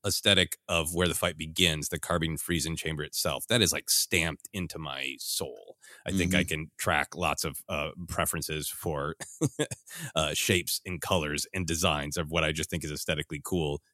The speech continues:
Speaker 1: to that. Um, the, the dark blue with the, uh, bright lurid orange, uh, those are the, there's the three sets of
Speaker 2: Mm.
Speaker 1: complementary colors that,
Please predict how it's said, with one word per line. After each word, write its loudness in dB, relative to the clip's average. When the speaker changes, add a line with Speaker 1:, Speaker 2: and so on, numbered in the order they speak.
Speaker 1:
to -2
that. -2
Um, 0
the, 2
the 2
dark 6
blue 4
with 0
the, 0
uh, -2
bright 2
lurid 2
orange, -2
uh, -4
those -2
are -2
the, -4
there's -4
the -6
three 2
sets -2
of -8
Speaker 2:
Mm. -2
Speaker 1:
complementary -4
colors 0
that, -6